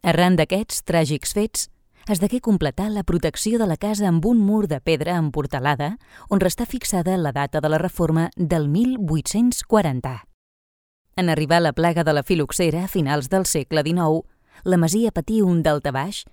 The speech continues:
i arribà a quedar abandonada fins que fou confiscada durant la Guerra Civil, quan acollí un gran nombre de refugiats, perdent-se la majoria de mobles originals que encara romanien a la casa. La masia conserva elements arquitectònics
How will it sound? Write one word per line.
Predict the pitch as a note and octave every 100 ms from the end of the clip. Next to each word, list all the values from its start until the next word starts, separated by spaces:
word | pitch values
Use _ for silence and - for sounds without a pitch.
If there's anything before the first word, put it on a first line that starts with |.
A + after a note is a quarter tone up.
| _ _
i | F3+ F3+
arribà | E3+ F#3+
a | A3+
quedar | G#3 A3+
abandonada | G3+ F3 D3+ C#3+ F3
fins | - F#3 -
que | E3+
fou | G#3 A3 -
confiscada | F3+ E3 - G#3+ A3+ G3
durant | D3+ F3+ E3
la | D3+
Guerra | D3 G#3 G#3+
Civil, | - F3 C3+ B2+ A#2 _ _ _ _
quan | E3+ D3
acollí | - C3+ C#3+
un | F3+
gran | F#3+ C3
nombre | C3 D3 D3+
de | D3+
refugiats, | D#3 D3+ E3+ E3+ C#3+ C3+ - - - -
perdent-se | F#3+ A#3 B3 A#3
la | F#3+
majoria | E3 D#3 D3 A3+ A3+
de | F#3+
mobles | E3 E3+ E3 E3+
originals | E3+ D#3+ C3 B2+ E3 E3 - - _
que | -
encara | G3 A#3 A#3+
romanien | G#3+ G#3 G#3 A#3+
a | A3+
la | G#3
casa. | D#3+ B2+ C3 A2 - _ _ _ _ _ _ _
La | F#3 F3
masia | D3 D3+ F#3 E3+
conserva | E3+ - G3+ A3 A3
elements | F#3+ C3+ D3+ D#3+
arquitectònics | D#3+ D3 E3+ C3+ - D#3 C#3+ C3+ -